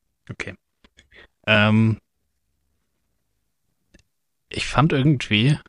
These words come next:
dass, also ich kann total verstehen, dass sie stinksauer ist. Also ich glaube, dass, äh,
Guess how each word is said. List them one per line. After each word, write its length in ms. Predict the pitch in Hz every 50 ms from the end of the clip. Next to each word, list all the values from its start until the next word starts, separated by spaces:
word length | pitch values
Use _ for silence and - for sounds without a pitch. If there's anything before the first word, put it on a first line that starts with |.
| - _ _ _ _ _ _ _ _ _ _ _ _ _ _ _ _ _ _ _ _ - _ _ _ _ _ _ _ _ _ _ _ _ _ _ -
dass, 460 | - 117 - - - - - - _ _ _ _ _ _ _ _ _ _ _ _ _ _ _ _ _ _ _ _ _ _ _ _ _ _ _ -
also 160 | - - 117 120
ich 80 | -
kann 220 | - - 151 160 -
total 240 | - - 131 139
verstehen, 400 | 123 127 113 - 131 120 120 110
dass 140 | 107 107 - -
sie 180 | 117 101 98
stinksauer 680 | - - - - 151 147 147 - - 113 104 101 98 87
ist. 180 | 87 92 - - - -
Also 180 | 110 110 107
ich 120 | 110 107 -
glaube, 300 | - 120 120 123 123 120
dass, 320 | 120 107 - - - - -
äh, 240 | 185 - - 117